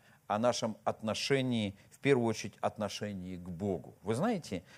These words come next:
отношение к Богу, оно, а, изменялось в человечестве неоднократно. Это было в истории, об этом пишет Ветхий Завет,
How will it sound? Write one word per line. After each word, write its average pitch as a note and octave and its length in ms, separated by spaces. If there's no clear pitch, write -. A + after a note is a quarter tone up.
отношение F3 640
к C3 100
Богу, B2+ 640
оно, D3+ 560
а, G2+ 460
изменялось D3 680
в - 160
человечестве C#3 960
неоднократно. D3 1200
Это C#3+ 180
было D#3 280
в D3+ 80
истории, C3 840
об F#2 160
этом A2+ 180
пишет A2 340
Ветхий B2 460
Завет, G2+ 480